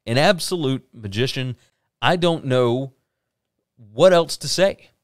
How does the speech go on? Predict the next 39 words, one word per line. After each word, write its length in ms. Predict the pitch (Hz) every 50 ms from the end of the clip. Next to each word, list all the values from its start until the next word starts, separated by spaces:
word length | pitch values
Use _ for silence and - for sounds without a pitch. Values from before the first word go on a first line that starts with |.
| _ _ _ _ _ _ _ _ _ _ _ _ -
about 320 | - 131 131 131 127 123 104
him. 260 | 117 113 87 90 _ _ _ _ _ -
I 80 | 117
mean, 160 | 120 123 123 117
he 260 | 117 135 165 180 170
is, 480 | - 135 139 139 135 123 104 - - - _ _ _ _ _ _ _ _ -
uh, 200 | - 85 101 92 82 - _ _ _ _ _ _ _ _ _ 131 120 _ _ _ _ _ _ _ _ _ _ _ _ _ 127 120
what 200 | 175 240 247 214
direction 460 | 254 226 175 165 165 - - 160 147
does 200 | 127 127 113 -
he 60 | 123
go? 260 | 113 110 127 104 92
Does 180 | 92 104 110 -
he 100 | 127 131
become 340 | 123 131 120 - 143 147 135
an 80 | 127
offensive 440 | 127 127 127 - - 120 104 107 101
coordinator? 500 | - - 196 202 185 180 175 170 170 170
Does 240 | 160 147 127 117 101
he 80 | 127
become, 580 | 123 123 117 - - 127 127 123 120 117 113 110 - _ _ _ _ _ _ _ _ - -
uh, 140 | - - - - _ _ _ _ _ _ _ _ _ _
some, 280 | _ - - 208 202 123
uh, 100 | 107 143
you 160 | 135 135 135
know, 240 | 117 107 104 104 - _ _ - - - - -
I, 220 | 123 143 135 127
I'm, 160 | 165 175 170 147 -
I'm 160 | - 156 165
just 240 | 165 233 - - -
wondering 340 | 127 139 156 151 147 143 120
what 140 | 113 123 120
his 220 | 107 120 110 92
next 260 | 117 113 107 - -
step 300 | - - 120 110 98 -
is. 260 | - 110 104 101 - -
Does 220 | - 113 110 -
he 80 | 147 151
just 320 | 147 180 190 - - _